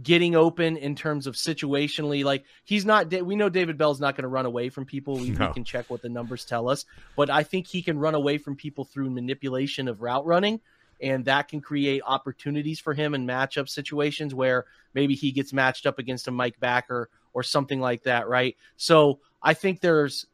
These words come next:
Speaker 1: definitely some options for him to be a slot guy, uh, a guy who can play Z when you need him to play Z. He can slide to X a little bit. I think they're gonna teach him to do so many different things. And like you said, a great zone coverage player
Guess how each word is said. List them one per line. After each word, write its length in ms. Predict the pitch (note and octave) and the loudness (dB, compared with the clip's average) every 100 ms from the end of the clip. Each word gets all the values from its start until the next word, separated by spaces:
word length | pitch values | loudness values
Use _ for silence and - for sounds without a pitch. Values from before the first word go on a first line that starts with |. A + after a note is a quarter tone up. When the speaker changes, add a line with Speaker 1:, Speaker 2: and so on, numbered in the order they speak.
| A#2+ | 2
Speaker 1:
definitely 520 | E3 E3+ G3 F#3 E3+ | 4 4 4 2 0
some 200 | D#3 D3 | 0 -2
options 440 | C3+ C#3+ - D#3 C#3 | 4 2 2 -6 -4
for 140 | C#3 | -2
him 220 | C#3 C3+ | 0 -2
to 120 | C3+ | -2
be 200 | C3 C3 | -4 -2
a 100 | C3 | 0
slot 480 | B2 - C#3+ C#3 D3 | -2 -4 2 2 2
guy, 380 | C#3+ C#3 C#3 C3+ _ _ _ | 4 4 4 0 _ _ _
uh, 160 | A#2+ A#2 | -8 -6
a 60 | C3 | -4
guy 200 | C3+ C3+ | 0 0
who 120 | C#3+ | 0
can 140 | C#3 C3 | -4 -6
play 220 | C3+ B2+ | -2 -4
Z 400 | A2+ B2+ D#3 D3+ | -4 -6 -4 -2
when 160 | C#3+ | -2
you 100 | C3 | -2
need 160 | C3 C#3 | -2 -2
him 120 | C#3 | -2
to 60 | B2 | -6
play 220 | - B2 | -4 -4
Z. 480 | A#2+ D3 D3+ D3 C#3+ _ - | -2 0 0 0 -4 _ -12
He 80 | C3+ | -8
can 120 | C#3 | -8
slide 340 | B2 C#3 C#3 C3+ | -6 0 2 0
to 140 | A#2 | -4
X 220 | C#3 - | -4 -4
a 40 | D3 | -4
little 220 | C#3+ C#3 | -2 -2
bit. 180 | B2+ C3+ | 0 0
I 120 | C#3+ | 0
think 180 | E3 D#3+ | -2 -6
they're 100 | D3 | -4
gonna 180 | C#3 | -4
teach 380 | B2 - D3+ C#3+ | -6 -10 -10 -6
him 120 | D3 C#3 | -6 -6
to 100 | C3+ | -6
do 280 | C3+ C3 A#2+ | -4 -4 -6
so 420 | - - C3+ C#3 | -10 -4 -2 0
many 240 | C#3+ C#3+ | 0 -2
different 340 | C#3 C#3 C3+ B2+ | -2 -4 -6 -6
things. 420 | C#3 D#3 F3+ - _ _ _ - | -4 -4 -6 -10 _ _ _ -6
And 260 | C3+ C#3 | -2 0
like 220 | C3+ C#3 C#3 | 2 0 -2
you 140 | D#3 | -6
said, 360 | - D#3+ D3+ D3+ | 0 4 4 4
a 140 | C#3 | -4
great 460 | C3+ B2 D3 D#3 C#3 | -6 -2 0 0 -2
zone 400 | A#2+ C3+ C#3+ D#3 | -2 0 0 0
coverage 480 | - D3 D3+ - - _ | 0 0 0 -6 -20 _
player 360 | D#3+ D#3 D#3 | 0 2 2